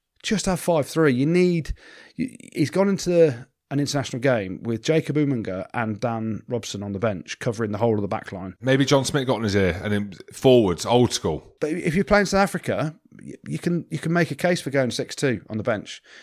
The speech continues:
Speaker 1: You're playing the U S A. But yeah, it was, you know, hopefully we have another big performance next week against Canada. And then Eddie Jones has got some real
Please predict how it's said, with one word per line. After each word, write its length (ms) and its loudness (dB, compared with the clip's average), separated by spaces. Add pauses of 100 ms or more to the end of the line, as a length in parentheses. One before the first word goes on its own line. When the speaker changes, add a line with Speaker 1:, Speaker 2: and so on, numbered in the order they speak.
(120)
Speaker 1:
You're 120 -8
playing 160 2
the 80 2
U 100 6
S 160 0
A. 260 2 (200)
But 140 2
yeah, 220 6
it 140 0
was, 300 -2
you 140 2
know, 60 -8 (520)
hopefully 240 4
we 40 8
have 120 6
another 240 8
big 160 2
performance 340 0
next 160 -4
week 120 0
against 200 -2
Canada. 280 0
And 100 0
then 80 0
Eddie 160 2
Jones 260 2
has 60 -4
got 140 -4
some 160 -4
real 360 4